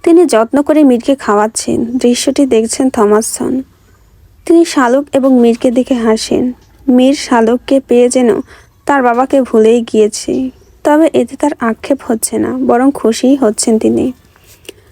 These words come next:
তার ছেলেটা ছোটবেলা থেকে মায়ের আদর স্নেহ থেকে বঞ্চিত। আজ তার মায়ের প্রতিচ্ছবি হিসেব-, হিসেবে যেন শালুককে পেয়েছে।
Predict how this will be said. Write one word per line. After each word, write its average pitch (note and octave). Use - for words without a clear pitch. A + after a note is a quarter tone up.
তার G4
ছেলেটা D#4
ছোটবেলা C4
থেকে C4+
মায়ের A#3
আদর A#3+
স্নেহ A#3+
থেকে B3+
বঞ্চিত। A3+
আজ C#4+
তার D4+
মায়ের B3
প্রতিচ্ছবি C4+
হিসেব-, B3+
হিসেবে A#3+
যেন B3+
শালুককে A3+
পেয়েছে। A#3